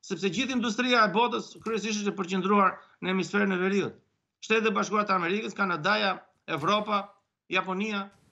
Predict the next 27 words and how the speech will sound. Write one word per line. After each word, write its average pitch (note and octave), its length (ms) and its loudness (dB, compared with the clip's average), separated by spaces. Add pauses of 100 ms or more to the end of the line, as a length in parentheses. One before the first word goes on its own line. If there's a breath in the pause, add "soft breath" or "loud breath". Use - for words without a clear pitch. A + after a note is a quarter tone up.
që G3+ 140 -2
janë A3 180 0
vende A3+ 240 -6
që A#3 140 -8
duan A3 180 -2
energji. G#3 380 0 (760)
Atëherë A#3+ 380 4
vende B3+ 240 4
që A#3+ 100 -4
prodhojnë C4 380 2
energji A#3 400 -2 (240)
luajnë A#3 320 0
me A#3 100 2
kërkesën A#3+ 400 -2
dhe A#3+ 140 2
ofertën. G3+ 400 0 (680)
Çmimi B3+ 240 2
i B3 80 -2
karburanteve A3+ 680 2 (840)
ishte A#3+ 320 0
shtatëdhjetë A3 320 0
e E3+ 60 -10
dy E3+ 760 -4
dollar D#3+ 400 2 (720)
për, E3 240 -4
për E3+ 220 0
fuqi. D3+ 320 -4